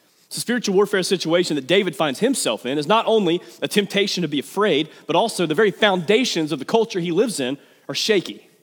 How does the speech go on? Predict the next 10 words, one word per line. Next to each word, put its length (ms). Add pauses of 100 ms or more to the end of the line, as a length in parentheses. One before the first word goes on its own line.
(1040)
Is 240
this 200
not 340
our 360 (420)
experience 960 (380)
in 100
our 120
broken 340
world? 420 (920)
Listen, 380